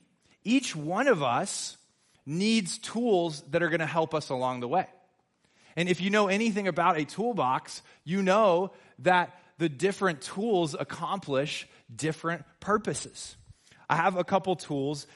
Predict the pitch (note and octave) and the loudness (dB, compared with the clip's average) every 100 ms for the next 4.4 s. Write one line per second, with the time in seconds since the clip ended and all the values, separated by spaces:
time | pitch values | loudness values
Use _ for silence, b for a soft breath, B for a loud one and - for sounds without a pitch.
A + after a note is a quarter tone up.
0 | b D#3 D3 D3+ C3+ D3+ C#3+ A#2+ A#2+ B2+ | b 0 2 2 4 4 4 0 -6 -6
1 | E3 - _ b b b D#3+ F#3 F#3 F3+ | -8 -10 _ b b b 2 4 2 2
2 | E3 D#3+ - E3+ E3+ D#3 - C3+ - C#3 | 2 0 -2 -4 0 -2 -2 -4 -4 0
3 | B2+ B2+ D#3 D#3+ A2 F#2+ C#3+ - - b | 2 2 -2 -4 -6 -8 -10 -14 -18 b
4 | b - F3+ - | b 2 2 2